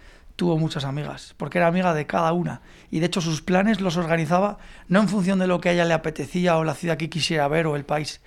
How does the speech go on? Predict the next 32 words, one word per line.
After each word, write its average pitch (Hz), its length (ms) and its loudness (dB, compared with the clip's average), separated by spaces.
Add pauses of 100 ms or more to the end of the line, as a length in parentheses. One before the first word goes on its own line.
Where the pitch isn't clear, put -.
(160)
sino 170 220 -4
en 151 80 0
función 160 440 0 (400)
de 160 200 -4
qué 180 120 0
necesitan 160 400 0
mis 156 140 -2
amigas. 147 420 -8
Y - 80 -6
por 156 180 -4
eso 190 300 -4 (380)
a 147 100 -2
veces 160 280 0
se 180 80 0
iba 170 120 4
a 151 60 4
Bruselas 160 440 -2
con 156 120 -6
sus 139 100 -6
amigas, 160 480 -4 (380)
otras 170 320 -2
veces 160 240 -2
se 160 100 -2
iba 165 180 2
a 151 40 2
un 156 100 -2
campo 156 280 -2
de 151 60 -2
trabajo 147 360 -2
y - 40 -4
de 160 40 -2
voluntariado, 151 720 -4